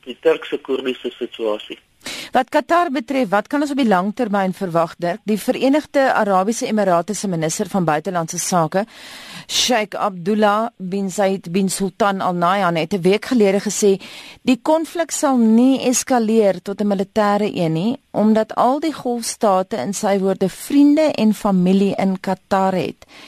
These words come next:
Speaker 2: Dink jy die posisie kan verander?
Speaker 1: Ek dink een punt wat 'n mens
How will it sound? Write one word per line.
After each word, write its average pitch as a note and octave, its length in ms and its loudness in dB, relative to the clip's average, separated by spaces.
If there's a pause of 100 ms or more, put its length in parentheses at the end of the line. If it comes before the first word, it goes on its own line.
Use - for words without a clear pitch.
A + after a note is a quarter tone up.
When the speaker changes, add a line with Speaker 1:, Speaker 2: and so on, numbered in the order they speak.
(120)
Speaker 2:
Dink C4 300 0
jy F4 200 -2
die F#3 200 -2
posisie F#3+ 600 -2 (200)
kan F3 400 -2
verander? - 640 -10 (1400)
Speaker 1:
Ek D3+ 100 -10
dink G#3+ 240 0
een G#3+ 240 -2
punt F#3 220 -2
wat D#3+ 180 -2
'n E3 80 -8
mens D#3+ 260 0